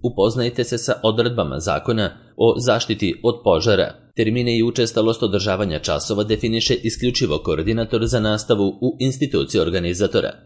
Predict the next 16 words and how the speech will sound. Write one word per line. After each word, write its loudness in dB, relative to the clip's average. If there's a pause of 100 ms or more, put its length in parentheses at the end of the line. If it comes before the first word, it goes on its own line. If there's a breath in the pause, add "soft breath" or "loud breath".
Korporativna 2
nastava 0
takođe 0
će 0
imati -2
isti 2
fond -2
časova, 0 (260)
ali -2
tada 2
će -2
vreme 0
i 2
ritam 0
održavanja 0
časova 0